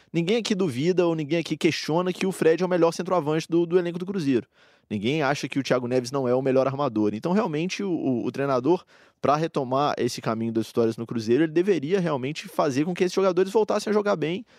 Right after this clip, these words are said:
E o Abel, aos poucos, tem conseguido fazer isso. O Fred deixou o gol dele, mesmo de pênalti, mas retomando confiança também. Acho que o Fred vai ser um jogador importante aí na reta final da temporada do Cruzeiro, assim como o Thiago e todos esses jogadores experientes que, que o Abel tá conseguindo trazer de volta e fazer com que a torcida também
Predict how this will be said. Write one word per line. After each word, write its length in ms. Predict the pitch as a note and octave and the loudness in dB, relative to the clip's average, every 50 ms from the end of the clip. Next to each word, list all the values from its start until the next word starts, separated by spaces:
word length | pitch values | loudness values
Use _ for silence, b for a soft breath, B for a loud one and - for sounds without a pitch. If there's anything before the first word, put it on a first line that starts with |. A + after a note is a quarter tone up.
| b b b | b b b
E 40 | F3 | 2
o 60 | F#3 | 2
Abel, 220 | F3 D3 D3+ D#3+ | 4 4 4 4
aos 120 | E3 D#3 - | 4 2 0
poucos, 240 | - D#3+ D#3+ - | 0 -2 -2 0
tem 120 | - D#3 C#3+ | -2 -6 -4
conseguido 360 | - C#3+ C3+ B2+ C3 C3+ C3 | -4 -4 -4 0 -2 -2 0
fazer 220 | - B2 A#2+ B2 | 0 -2 0 0
isso. 200 | B2+ D3 E3+ - - | 0 0 -2 -4 -6
O 20 | |
Fred 260 | - C3+ C3 C#3 A#2+ | -2 2 2 2 2
deixou 300 | A2+ A#2 A#2+ - - A#2 | 0 -4 -2 0 0 0
o 20 | A#2+ | 0
gol 160 | A#2 A2 G#2 | 0 -2 -2
dele, 240 | G2+ A2+ C#3 D3 B2 | 0 0 0 0 0
mesmo 240 | A#2+ A#2 A#2+ B2 A2+ | 0 -2 -2 -2 -4
de 120 | G2 - | -8 -6
pênalti, 340 | - A#2 B2 B2 A#2+ - - | -4 -4 -2 -2 -4 -4 -4
mas 240 | A#2 A2+ G#2+ - - B B B B B | -4 -4 -4 -6 -10 B B B B B
retomando 400 | B B2 A2+ A#2+ A2+ A2 A#2 A#2 | B -2 0 0 0 -2 -2 -2
confiança 380 | - B2 A2+ - - A2+ A2 | -2 -4 -4 -2 -4 -4 -4
também. 300 | - G#2+ G2+ A#2+ C#3 C3+ | -4 -4 -4 -4 -2 0
Acho 200 | C3 C3 C3 - | 0 0 0 -2
que 60 | - A#2 | -6 -8
o 20 | |
Fred 240 | - - A#2 A#2+ G#2 | -2 0 0 0 0
vai 80 | A2 | -2
ser 100 | A2 - | -6 -4
um 20 | A2+ | -2
jogador 260 | A2 G#2+ G#2+ G#2+ G#2+ | -2 0 0 0 -2
importante 540 | A2 A2 - G#2+ - - A2+ A2+ G#2+ - G#2 | -4 -2 -4 -4 -4 -2 -4 -6 -4 -4 -4
aí 160 | G#2 A2 G#2+ b b b b b b b | -4 -6 -6 b b b b b b b
na 100 | b A2 | b -4
reta 220 | A2 A2+ A2+ A2+ A2 | -2 -2 -2 -2 -2
final 220 | - A2 A2 A2 | -4 0 0 0
da 80 | A2 G#2+ | 0 0
temporada 320 | A#2+ A2 - G#2+ G#2 G#2+ | -2 -2 -2 0 0 0
do 140 | G#2+ G#2 A2+ | -2 -2 -4
Cruzeiro, 360 | - A#2 G#2+ C3 C#3 D#3 C#3+ | -4 -4 -2 0 2 2 2
assim 160 | C3 - D3 | 0 0 -4
como 160 | D#3 - C#3 | -6 -6 -6
o 40 | C3 | -6
Thiago 340 | B2 - C3 A#2 B2 C#3 C3+ | -4 -2 0 2 2 0 -2
e 20 | |
todos 240 | B2 - C#3 C#3 C3+ | -2 -4 -4 -4 -2
esses 140 | C#3+ C3+ A#2 | -4 -4 -4
jogadores 380 | A#2+ B2 B2 A2+ A2+ A2+ A#2 - | -2 -2 -2 0 0 -2 -4 -4
experientes 440 | - - A#2+ A2 A2 A#2 C3 C3 | -4 -6 -4 -4 -4 -6 -6 -8
que, 240 | - - D#3 D#3+ D#3+ - b b b b b | -8 -8 -8 -8 -8 -10 b b b b b
que 100 | b - | b 0
o 60 | C#3 | 2
Abel 220 | C3 A2+ A2+ B2 B2+ | 2 4 2 2 0
tá 80 | C#3 | 0
conseguindo 420 | - - C3+ A#2 A#2 A#2 A#2+ C3+ C#3 | -2 -6 -6 -6 -4 -6 -4 -4 0
trazer 340 | - - C#3+ C3 A2+ B2+ C#3+ | 2 2 2 2 0 -2 -2
de 120 | D3 D3+ | -2 -4
volta 480 | A#2+ - A2+ A#2+ B2+ C#3+ D3 - C#3+ D3 | -2 0 2 2 2 2 0 0 -2 0
e 160 | D3 C3+ B2+ | 0 0 -2
fazer 320 | - - B2+ B2 A#2+ B2+ | 0 0 -2 0 -2 -4
com 120 | C3 C#3+ B2+ | -6 -8 -6
que 140 | - C3+ | -2 0
a 60 | C3 C3 | 0 0
torcida 400 | - B2+ - - - C#3+ D#3 D3 | 0 -4 -6 -4 -2 -2 -2 0
também 340 | - A#2+ A#2 B2 C#3 D3+ | -2 -2 -2 -4 -4 -6